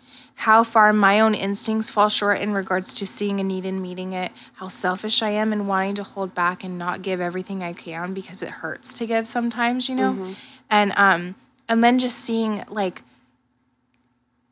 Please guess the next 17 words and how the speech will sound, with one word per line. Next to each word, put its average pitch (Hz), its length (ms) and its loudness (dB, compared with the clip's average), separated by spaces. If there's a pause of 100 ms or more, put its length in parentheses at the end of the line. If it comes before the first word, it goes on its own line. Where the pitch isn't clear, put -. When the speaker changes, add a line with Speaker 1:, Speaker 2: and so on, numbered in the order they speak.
(140)
Speaker 1:
it, 262 220 -2
it's 247 160 0
just, 277 240 0
it's 240 120 -4
sanctifying. 196 920 -2 (100)
Like, 214 220 0
be 254 160 0
the 294 100 4
person 254 420 0
that 233 100 2
encourages 220 500 -2
other 208 200 0
people 214 300 -6
by 196 140 2
your 185 160 0
own 240 140 2
service, 208 640 -2